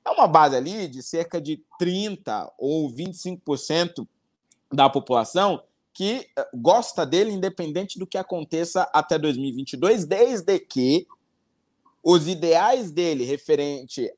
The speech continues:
às outras áreas de administração do Estado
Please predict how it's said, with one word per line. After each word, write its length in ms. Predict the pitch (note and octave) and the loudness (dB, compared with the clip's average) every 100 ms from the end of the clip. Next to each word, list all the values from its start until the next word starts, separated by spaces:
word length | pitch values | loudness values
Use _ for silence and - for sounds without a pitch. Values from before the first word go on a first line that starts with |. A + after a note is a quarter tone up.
| - | 2
às 340 | B2 B2 A#2 | 4 4 2
outras 720 | D#3+ B3 B3 - F3+ C3+ A2+ | 0 -2 -2 -6 -4 -4 -4
áreas 460 | C#3+ F3 D#3+ B2+ A2 | -2 0 -2 -6 -8
de 80 | C3 | -10
administração 800 | A#2+ A#2+ A#2 - A2 - A#2+ G#2 | -8 -12 -12 -6 -4 -4 -8 -8
do 80 | |
Estado 600 | G2 - G2 F#2 B2+ A3 | -8 -2 4 4 4 0